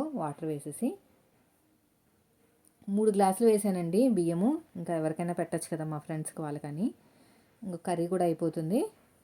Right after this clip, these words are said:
ఫైనల్గా అయితే రెడీ అయిపోయింది మాకు, గుమగుమలాడుతూ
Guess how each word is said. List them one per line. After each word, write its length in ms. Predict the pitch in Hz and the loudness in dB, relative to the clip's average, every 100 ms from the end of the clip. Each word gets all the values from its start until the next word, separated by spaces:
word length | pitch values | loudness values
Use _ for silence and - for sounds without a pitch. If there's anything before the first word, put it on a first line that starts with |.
| _ - | _ -6
ఫైనల్గా 360 | 180 185 180 | -4 -2 0
అయితే 180 | 180 269 427 - _ _ _ _ _ _ - | 2 2 0 -4 _ _ _ _ _ _ -8
రెడీ 300 | 208 202 175 | -2 2 2
అయిపోయింది 300 | 165 170 156 147 | 2 0 -4 -6
మాకు, 180 | 147 147 - - 175 | -8 -12 -14 -10 -4
గుమగుమలాడుతూ 800 | 165 165 170 175 170 156 156 - | -2 0 0 2 4 4 4 4